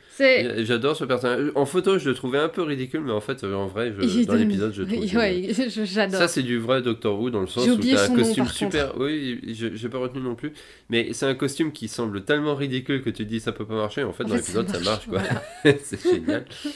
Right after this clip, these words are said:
Speaker 2: Et d'un autre côté, t'as une petite histoire parallèle où tu vois un gars qui est sur une météorite, une prison, qui est, c'est une vision qu'a le docteur, et c'est le gars qui s'échappe, et c'est le gars qu'on voyait dans les bandes annonces avec ses cristaux sur la tête.
Speaker 1: Mhm.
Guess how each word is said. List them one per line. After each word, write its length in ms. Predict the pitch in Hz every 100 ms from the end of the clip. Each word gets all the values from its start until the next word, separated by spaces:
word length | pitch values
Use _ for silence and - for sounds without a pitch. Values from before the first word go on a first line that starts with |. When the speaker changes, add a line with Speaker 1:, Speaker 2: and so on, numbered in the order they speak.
| - - - -
Speaker 2:
Et 40 |
d'un 140 | 131 185
autre 160 | 180
côté, 240 | - 175 214
t'as 100 | 151
une 100 | 127
petite 320 | 180 - -
histoire 300 | 160 - 147
parallèle 460 | 147 131 151 165 151
où 80 | 127
tu 140 | 131
vois 200 | 127 135
un 100 | 135
gars 180 | 139 170
qui 120 | 147
est 40 |
sur 180 | 127 113
une 100 | 117
météorite, 580 | 120 131 139 139 143 143
une 120 | 120
prison, 460 | 113 127 123 143 147
qui 120 | 143
est, 220 | 107 104 104 - - _
c'est 140 | - 135
une 100 | 123
vision 400 | 131 147 170 160
qu'a 140 | 147
le 60 | 120
docteur, 600 | 117 117 135 143 147 123
et 380 | 107 104 104 101
c'est 160 | - 110
le 60 |
gars 180 | 104 139
qui 140 | 139
s'échappe, 520 | 110 110 - 143 180 143
et 80 |
c'est 160 | 110 101
le 60 | 95
gars 140 | 143
qu'on 160 | 139 92
voyait 240 | 107 113
dans 140 | 107
les 80 | 98
bandes 180 | 92 101
annonces 340 | 101 113 120
avec 140 | 87 85
ses 120 | -
cristaux 360 | - 98 - 117
sur 120 | -
la 120 | 95
tête. 280 | 110 - -
Speaker 1:
Mhm. 320 | 202 208 240